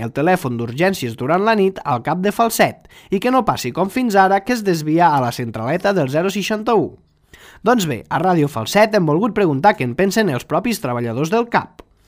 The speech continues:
Segons els metges i la resta de la comunitat sanitària del centre, és una molt bona notícia, ja que no té sentit que controlin el telèfon des de Tarragona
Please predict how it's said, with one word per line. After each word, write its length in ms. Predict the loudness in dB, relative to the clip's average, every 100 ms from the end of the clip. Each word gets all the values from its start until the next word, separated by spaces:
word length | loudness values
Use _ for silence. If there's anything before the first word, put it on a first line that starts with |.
| -20 -18
Segons 400 | -4 2 2 2
els 140 | -2 2
metges 320 | 0 0 -4
i 80 | -4
la 80 | -2
resta 320 | -2 -4 -6
de 80 | -6
la 80 |
comunitat 560 | -8 -8 -6 0 0 0
sanitària 560 | -2 -2 2 2 2 0
del 160 | -4
centre, 460 | -4 -4 0 0 0 0
és 160 | 0
una 160 | 2 2
molt 160 | 2 4
bona 240 | 2 2
notícia, 480 | 0 -2 -4 -6 -6
ja 240 | -4 -4
que 80 | -2
no 80 | -2
té 160 | -2
sentit 320 | -2 -2 -4 -2
que 160 | -2
controlin 480 | 0 -2 -4 -6 -8
el 80 | -6
telèfon 400 | -2 -2 -4 -8
des 160 | -8
de 60 | -6
Tarragona 560 | 0 2 2 2 -2